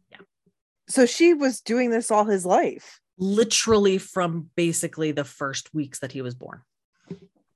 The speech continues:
Speaker 2: Wow.
Speaker 1: Five months after Garnett died, Lacey is charged and held without bail for the murder in the second degree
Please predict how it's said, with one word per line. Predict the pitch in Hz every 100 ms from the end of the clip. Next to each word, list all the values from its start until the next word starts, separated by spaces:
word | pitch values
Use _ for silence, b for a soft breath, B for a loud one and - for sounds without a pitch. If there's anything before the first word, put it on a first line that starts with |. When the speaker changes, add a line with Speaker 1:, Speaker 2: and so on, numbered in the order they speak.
| -
Speaker 2:
Wow. | 160 156 127 - _ _ _ _ _ _ _
Speaker 1:
Five | 208 214 262
months | 262 240
after | 220 214 214
Garnett | 190 190 202
died, | 151 143 147
Lacey | 151 135 135 165
is | -
charged | 175 139 170 - - - _
and | 151 151
held | 135
without | 151 151 185 -
bail | 143 131 143
for | -
the | 147
murder | 143 143 156
in | 151 139 131
the |
second | 143 - 240 240 233
degree | 202 175 147 131 151